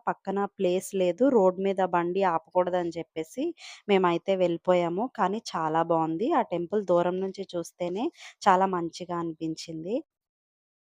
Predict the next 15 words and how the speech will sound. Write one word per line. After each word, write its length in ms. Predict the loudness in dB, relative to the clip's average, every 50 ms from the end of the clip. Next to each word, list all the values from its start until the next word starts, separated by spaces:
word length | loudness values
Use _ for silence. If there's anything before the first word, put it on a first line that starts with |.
| 6 10
ఇంకా 240 | 10 10 12 12 12 12
ఈ 120 | 12 10 8
ఫ్లైఓవర్ 580 | 8 8 8 10 10 12 12 10 12 10 10 8
పక్క 280 | 8 4 4 4 6 4
నుంచి 260 | 6 6 4 2 2 2
మనం 260 | 4 6 6 8 8 8
వెళ్తున్నాం 520 | 8 8 6 6 4 4 6 8 6 6 6
కదా, 240 | 6 4 8 10 10 12
ఇలా 240 | 12 12 12 12 10
స్ట్రెయిట్‌గా 520 | 10 8 6 6 6 6 6 6 8 8 10
వెళ్తే 380 | 10 8 6 6 6 6 8 8 8 6 2 -6 -18 -16 _ 6
సర్వీస్ 380 | 6 8 10 10 10 8 8 8
రోడ్లోంచే 580 | 8 8 8 8 8 8 6 6 6 2 2 4
అనకాపల్లి 640 | 4 4 4 2 4 4 4 4 4 2 4 4 4 4
వెళ్ళిపోవచ్చు. 760 | 6 6 6 6 4 6 8 8 8 8 6 4 2 4 6